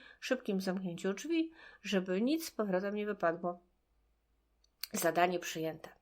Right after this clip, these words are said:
Wchodzimy, wchodzimy do archiwum zakładowego i zamiast załamywać się, szukać pomocy psychologicznej, wystarczy postępować według następującego schematu.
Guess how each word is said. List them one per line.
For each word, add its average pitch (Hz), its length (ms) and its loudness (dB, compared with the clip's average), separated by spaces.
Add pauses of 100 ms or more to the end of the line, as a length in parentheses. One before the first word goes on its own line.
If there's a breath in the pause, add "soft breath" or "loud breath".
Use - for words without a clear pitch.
(440 loud breath)
Wchodzimy, 208 520 0 (320)
wchodzimy 226 460 2
do 175 120 4
archiwum 185 360 2
zakładowego 185 760 0
i 185 260 2
zamiast 185 380 -2
załamywać 220 520 0
się, - 100 -8
szukać 196 300 -4
pomocy 247 420 -2
psychologicznej, 208 760 -4 (560 loud breath)
wystarczy - 500 -2
postępować 196 760 -2
według 165 380 -6
następującego 226 920 -4
schematu. - 560 -6